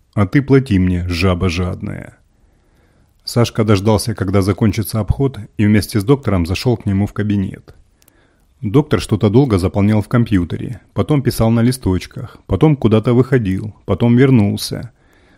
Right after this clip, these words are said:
Протянул Сашке отпечатанные и исписанные листы.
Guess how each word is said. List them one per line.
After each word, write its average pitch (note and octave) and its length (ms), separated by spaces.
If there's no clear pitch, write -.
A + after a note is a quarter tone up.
Протянул B2 380
Сашке B2+ 360
отпечатанные G2 680
и G#2 220
исписанные A2 500
листы. A2 580